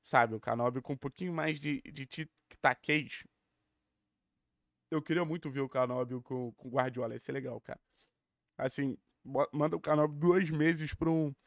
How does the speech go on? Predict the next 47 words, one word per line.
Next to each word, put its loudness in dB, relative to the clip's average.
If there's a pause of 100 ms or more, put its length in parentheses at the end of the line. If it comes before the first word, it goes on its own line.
(480)
pra 4
um 8
intercâmbio 2
ali 0
com -10
o -6
Guardiola. 0
Acho -8
que, -6
que, -18
que -8
iria 2
render 2 (800)
bastante 4
pros -2
dois, 4
porque -8
é 2
um 0
desafio 0
pro -10
treinador 2
também. 0 (380)
Saber 0
que -14
você 2
tem -6
um -4
talento 0
bruto -6
ali, -2
que -20
você -2
precisa -4
desenvolver -2
esse -2
talento -2
bruto. -8 (640)
É -4
um 0
desafio 2
pra -4
quem, -6 (160)
pra -14
quem -10
comanda, 0
né? -6